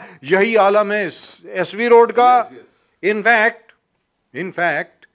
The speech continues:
Speaker 1: एसवी रोड को बंद करना पड़ता है जब बहुत ज्यादा बारिश हो जाती है, क्योंकि वहां पे स्विमिंग पूल बन जाता है।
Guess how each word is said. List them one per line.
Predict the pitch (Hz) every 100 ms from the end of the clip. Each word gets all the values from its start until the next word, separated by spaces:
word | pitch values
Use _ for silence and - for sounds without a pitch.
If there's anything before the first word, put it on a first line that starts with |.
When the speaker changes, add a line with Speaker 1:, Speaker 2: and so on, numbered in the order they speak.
| _ _
Speaker 1:
एसवी | 151 151 185 202
रोड | 180 180
को | 208
बंद | 156 98 160 202
करना | 190 180 180
पड़ता | 170 - 160
है | 127 - 165 -
जब | 185 139
बहुत | 151
ज्यादा | 147 143 143
बारिश | 135 135
हो | 139
जाती | 143 143
है, | 185
क्योंकि | 180 170
वहां | 160 127
पे | 160
स्विमिंग | - 151 185
पूल | 170 202
बन | 180
जाता | 139 110 98
है। | 85